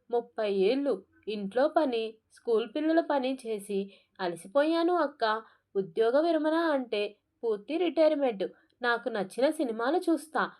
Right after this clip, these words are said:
పుస్తకాలు చదువుతా, ఫ్రెండ్స్తో మాట్లాడతా, నాకు నచ్చినట్లు ఉంటా. మరి సువర్ణ అంతా చేస్తుందిగా,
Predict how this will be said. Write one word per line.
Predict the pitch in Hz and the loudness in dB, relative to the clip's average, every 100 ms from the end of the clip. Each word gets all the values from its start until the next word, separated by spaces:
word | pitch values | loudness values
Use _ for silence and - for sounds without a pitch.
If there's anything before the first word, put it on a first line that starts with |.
| _ _ | _ _
పుస్తకాలు | 220 - 208 208 208 277 | -6 -4 -4 0 2 2
చదువుతా, | 311 349 330 302 214 165 - _ _ | 4 4 4 2 -2 -2 -8 _ _
ఫ్రెండ్స్తో | 226 180 165 - 311 | -4 -4 -2 0 2
మాట్లాడతా, | 359 349 294 320 269 247 190 - _ _ | 2 0 0 0 0 0 -2 -4 _ _
నాకు | 233 240 233 | -2 0 0
నచ్చినట్లు | 233 196 - 190 185 254 | -2 -4 -4 -4 -2 0
ఉంటా. | 320 330 277 220 170 - _ _ | 2 2 2 0 -2 -10 _ _
మరి | 226 196 254 | -4 -2 -2
సువర్ణ | 311 254 196 185 240 | -2 -2 0 0 0
అంతా | 285 202 226 269 | 0 0 0 2
చేస్తుందిగా, | 269 233 - 269 285 311 403 | 2 2 -2 -4 -2 0 0